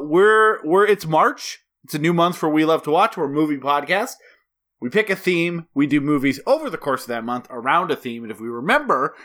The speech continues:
we compare and contrast. And that remembering part's gonna be super easy this month because all of the movies have the same person's name in the title if you count the international title for the second one.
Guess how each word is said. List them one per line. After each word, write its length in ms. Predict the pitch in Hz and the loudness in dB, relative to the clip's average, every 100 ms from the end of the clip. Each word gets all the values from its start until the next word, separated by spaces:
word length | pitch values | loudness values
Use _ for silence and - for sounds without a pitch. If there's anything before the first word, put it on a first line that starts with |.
| - - | -20 -4
we 220 | 147 185 | -2 -2
compare 440 | - 185 147 143 | -2 -2 0 0
and 120 | 147 | 0
contrast. 560 | 147 139 208 220 196 - | -6 -4 0 2 0 -4
And 100 | 180 | -4
that 140 | 202 | 0
remembering 540 | 214 190 220 269 262 190 | 0 0 -2 0 0 0
part's 260 | 180 180 | 0 -2
gonna 120 | 180 170 | -2 -4
be 140 | 143 | -4
super 500 | - - 190 208 196 | -8 -8 -4 -2 -2
easy 540 | 208 247 165 107 95 _ _ _ _ _ | 0 0 0 -4 -8 _ _ _ _ _
this 220 | 131 135 | -4 -2
month 320 | 131 120 147 - | 0 0 0 -2
because 480 | 165 - 220 190 - - - _ _ - | -2 2 0 0 -8 -20 -20 _ _ -2
all 420 | 220 247 262 254 | 2 4 4 4
of 160 | 247 247 | 4 2
the 140 | 247 | 2
movies 680 | 247 302 247 190 185 196 165 | 4 2 4 4 4 2 -2
have 260 | 147 175 175 | -2 -2 0
the 100 | 180 | -2
same 480 | - 170 175 220 196 | 0 2 2 2 0
person's 540 | 202 196 202 190 165 | 0 0 -2 -8 -2
name 360 | 208 214 214 185 | 2 2 2 0
in 200 | 160 160 | -2 -2
the 80 | |
title 480 | 147 156 151 147 147 | 0 2 2 2 0
if 160 | 160 156 | -2 -4
you 100 | 156 | -2
count 240 | 151 143 | -2 -2
the 80 | 135 | -2
international 540 | 135 131 127 120 127 | -4 -4 -4 -6 -10
title 320 | 117 123 107 107 | -6 -4 -4 -8
for 100 | 123 | -8
the 80 | |
second 300 | 131 196 190 139 | -8 -6 -2 -2
one. 300 | 110 104 | -2 -6